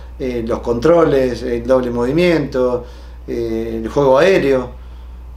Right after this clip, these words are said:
Eh, si nosotros hacemos pruebas físicas, que hay, es el que más salta, pero lejos al resto. Ahora todavía no pudo cabecear un balón. Entonces quiere decir que le está faltando técnica para cabecear. Bueno,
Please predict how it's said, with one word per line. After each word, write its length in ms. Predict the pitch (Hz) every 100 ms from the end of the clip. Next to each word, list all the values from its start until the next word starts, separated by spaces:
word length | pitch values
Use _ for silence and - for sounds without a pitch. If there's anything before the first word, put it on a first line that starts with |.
| -
Eh, 120 | 127 117
si 380 | - 117 113 117
nosotros 580 | 135 120 117 156 156 151
hacemos 360 | 170 165 143
pruebas 540 | - 160 175 170 151 143
físicas, 760 | 175 165 190 185 180 165 - - - - - - - - - -
que 100 | 143
hay, 240 | 165 170 -
es 200 | 127 139
el 100 | 131
que 140 | 131
más 160 | 135 127
salta, 460 | 156 120 113 - - - - - - - - - - - - -
pero 300 | 120 120 117
lejos 480 | 117 156 170 - 113
al 160 | 117 113
resto. 380 | 117 - 85 - - - - - - -
Ahora 260 | 127 135
todavía 280 | 131 139 165
no 140 | 151 120
pudo 240 | 143 131
cabecear 460 | 127 127 117 131 123
un 80 |
balón. 460 | 131 165 110 - - - - - - - - -
Entonces 260 | - 113
quiere 180 | 120 123
decir 200 | 120 143
que 60 | 143
le 60 | 117
está 140 | 123
faltando 540 | 123 120 135 135 120 110
técnica 540 | 147 147 147 135 117
para 220 | 110 110
cabecear. 420 | 113 131 214 -
Bueno, 240 | - 95